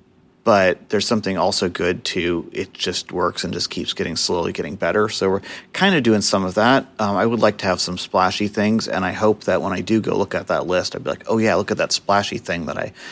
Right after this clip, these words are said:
forgot to mention." But, um, if you have the list,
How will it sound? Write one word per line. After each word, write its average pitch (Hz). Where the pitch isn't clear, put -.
forgot -
to 90
mention." 104
But, -
um, -
if -
you 104
have 92
the 82
list, -